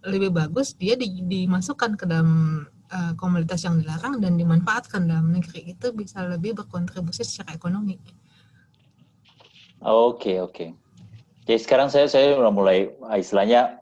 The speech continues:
Speaker 2: sampai di sana nih, walaupun agak sedikit lambat, maaf Mbak ya, namanya juga prosesornya
Speaker 1: <laughs>
Speaker 2: masih
Speaker 1: Terus
Speaker 2: X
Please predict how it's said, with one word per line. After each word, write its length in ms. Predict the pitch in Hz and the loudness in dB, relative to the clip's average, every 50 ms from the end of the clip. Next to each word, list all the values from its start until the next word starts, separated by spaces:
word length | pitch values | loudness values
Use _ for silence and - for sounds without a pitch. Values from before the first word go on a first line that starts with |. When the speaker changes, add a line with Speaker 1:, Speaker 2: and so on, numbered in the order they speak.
| _ | _
Speaker 2:
sampai 400 | - - 127 113 113 107 110 104 | -4 0 0 2 4 4 4 4
di 80 | 104 104 | 4 4
sana 240 | 127 120 120 104 98 | 4 6 4 4 2
nih, 80 | 90 | 0
walaupun 320 | 90 90 90 92 90 - 98 | 0 0 0 0 0 0 0
agak 280 | 90 90 90 87 - | 0 0 0 -2 -4
sedikit 200 | - 98 87 95 | -4 -6 -4 -2
lambat, 320 | 92 95 98 104 98 85 - | 0 0 2 2 0 0 0
maaf 320 | 98 95 92 90 - 87 | 0 0 0 0 0 -2
Mbak 320 | 82 87 98 110 - 92 | -4 -4 -6 -6 -8 -8
ya, 80 | 90 85 | -8 -8
namanya 300 | - 85 82 85 85 85 | -8 -10 -10 -10 -8 -8
juga 240 | 92 92 92 95 90 | -6 -2 -2 -2 -2
prosesornya 640 | - - 87 - - 95 82 - - 90 92 98 123 120 | -2 -4 -6 -6 -4 -6 -4 -4 -4 -4 -2 0 0 -2
Speaker 1:
<laughs> 20 | 90 | -2
Speaker 2:
masih 400 | 87 - - 90 85 82 85 - | -4 -8 -8 -8 -8 -8 -8 -4
Speaker 1:
Terus 280 | - - 254 254 - - | 0 0 0 0 -2 -4
Speaker 2:
X 80 | 180 | -4